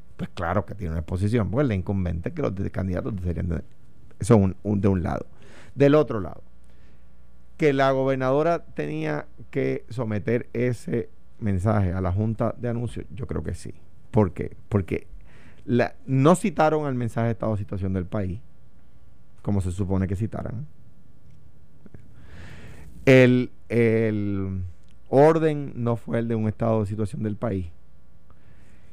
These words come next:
Y yo creo que si lo hubiesen sometido a la Junta de Anuncios, la Junta de Anuncios lo hubiese aprobado.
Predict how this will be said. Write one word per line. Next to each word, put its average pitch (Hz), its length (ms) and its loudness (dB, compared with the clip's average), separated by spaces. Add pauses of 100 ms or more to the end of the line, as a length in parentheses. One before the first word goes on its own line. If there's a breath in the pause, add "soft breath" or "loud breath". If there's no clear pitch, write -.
(120)
Y 160 120 2
yo 160 180 4
creo 190 220 2
que 160 100 -2
si 139 120 -4
lo 120 100 2
hubiesen 120 340 0
sometido 143 460 -2
a - 20 0
la 147 80 4
Junta 139 320 0
de 135 80 2
Anuncios, 143 340 -2
la 101 100 2
Junta 101 280 0
de 117 80 2
Anuncios 120 320 0
lo 95 100 0
hubiese 98 300 -2
aprobado. 85 640 -2